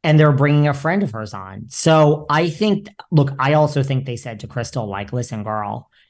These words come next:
you better find someone to come on here." And 'cause I don't think, I do agree, I do think this fourteen Friends and all of that, and she kind of, like, said, "Oh, I don't wanna be on that show," and talked them all out of it and then went on herself.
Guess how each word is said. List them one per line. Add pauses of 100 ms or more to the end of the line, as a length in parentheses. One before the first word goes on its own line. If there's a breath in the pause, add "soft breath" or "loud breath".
you
better
find
someone
to
come
on
here." (360)
And
'cause
I
don't
think,
I
do
agree,
I
do (100)
think
this
fourteen
Friends
and (320 loud breath)
all
of
that,
and
she
kind
of,
like,
said,
"Oh,
I
don't
wanna
be
on
that
show,"
and
talked
them
all
out
of
it
and
then
went
on
herself.